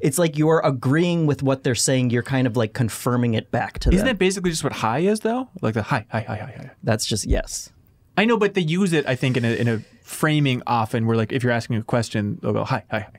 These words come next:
Speaker 1: Yeah.
Speaker 2: Like, they'll understand where you're going and they're giving you a positive affirmation
Speaker 1: Yeah,
Speaker 2: with
Speaker 1: like,
Speaker 2: that.
Speaker 1: like I said, I, it's, it doesn't translate well,
Speaker 2: Right.
Speaker 1: but it's,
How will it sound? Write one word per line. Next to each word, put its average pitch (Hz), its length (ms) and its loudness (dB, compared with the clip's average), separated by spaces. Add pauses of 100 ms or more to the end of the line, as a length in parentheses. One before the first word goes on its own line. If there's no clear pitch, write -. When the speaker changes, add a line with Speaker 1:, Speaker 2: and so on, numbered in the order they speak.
(120)
Speaker 1:
Yeah. 135 180 4
Speaker 2:
Like, 98 100 -4
they'll 123 120 0
understand 123 420 0
where 113 80 0
you're 107 100 0
going 110 300 2
and 107 80 2
they're 107 100 0
giving 107 240 0
you 104 240 0
a - 60 -6
positive 107 360 0
affirmation 107 280 2
Speaker 1:
Yeah, 120 140 4
Speaker 2:
with 104 120 0
Speaker 1:
like, 131 180 2
Speaker 2:
that. - 80 -4
Speaker 1:
like 131 180 0
I 127 40 2
said, 110 280 2
I, 110 180 4 (140)
it's, - 540 -2 (260)
it 113 180 0
doesn't 117 440 0 (500)
translate 110 600 0
well, 110 360 2
Speaker 2:
Right. 101 120 -2
Speaker 1:
but 107 140 2
it's, - 320 -4